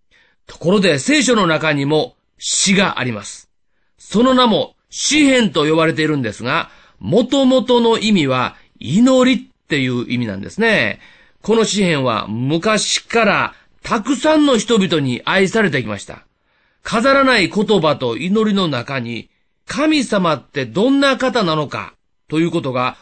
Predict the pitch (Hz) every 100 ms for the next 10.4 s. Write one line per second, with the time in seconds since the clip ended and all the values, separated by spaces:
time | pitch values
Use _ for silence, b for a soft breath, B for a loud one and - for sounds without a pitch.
0 | B 104 165 262 269 269 262 254 233 170
1 | 143 202 208 202 202 180 156 165 123 107
2 | 95 - - _ _ _ _ _ _ _
3 | _ - 262 277 214 269 226 160 127 117
4 | 117 143 - _ - 185 247 247 165 113
5 | 82 76 - _ _ _ _ _ 95 160
6 | 240 240 208 233 240 240 277 277 208 262
7 | 190 170 113 - _ _ _ _ - 156
8 | 226 247 247 254 240 269 262 247 196 123
9 | _ _ _ _ _ - 143 165 220 208
10 | 220 214 196